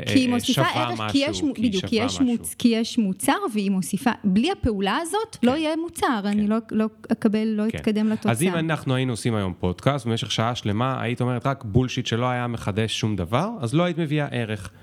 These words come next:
Speaker 2: ואם את מלמדת אותי דברים חדשים ואת המאזינים, אז את נותנת להם ערך, נכון?
Speaker 1: זה מצוין, כי זה באמת הדבר השני. זה פעולה שמשנה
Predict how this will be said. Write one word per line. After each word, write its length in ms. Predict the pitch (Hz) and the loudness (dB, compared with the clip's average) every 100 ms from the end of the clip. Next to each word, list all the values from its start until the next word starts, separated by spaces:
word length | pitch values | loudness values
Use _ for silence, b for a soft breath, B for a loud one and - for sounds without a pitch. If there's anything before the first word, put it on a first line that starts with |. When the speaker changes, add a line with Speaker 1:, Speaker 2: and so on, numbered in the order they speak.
| B | B
Speaker 2:
ואם 140 | 135 | 4
את 100 | 170 | 4
מלמדת 520 | 135 110 104 120 123 113 | 2 0 2 0 0 -2
אותי 140 | - | -4
דברים 280 | 90 87 87 | -2 0 -2
חדשים 540 | - 85 - 90 98 98 | -4 -4 -2 0 0 0
ואת 280 | 90 85 82 | -2 -2 -6
המאזינים, 680 | 76 76 76 85 117 208 | -6 -4 -2 0 2 2
אז 160 | 156 113 | 0 -2
את 100 | 131 | -2
נותנת 500 | 120 135 123 - - - | 0 0 -2 -6 -10 -2
להם 380 | 101 98 107 98 | 0 2 0 -2
ערך, 440 | 90 80 69 - - | -2 -2 -4 -12 -10
נכון? 240 | - - 151 | 2 2 2
Speaker 1:
זה 100 | 208 | 0
מצוין, 720 | 208 - - 208 202 220 339 339 | -2 -2 0 2 2 0 -2 -4
כי 160 | - 190 | 0 2
זה 140 | 247 | 2
באמת 300 | 302 302 302 | 2 0 0
הדבר 300 | 220 180 196 | -2 0 0
השני. 520 | 220 214 - 185 208 165 - - | -2 -2 0 0 0 -2 -2 0
זה 160 | 190 | 2
פעולה 560 | 196 220 - 190 190 277 370 - B B B | 2 0 0 0 0 -2 -6 -18 B B B
שמשנה 840 | - - 220 214 - 226 196 226 | 0 2 2 2 -2 0 2 2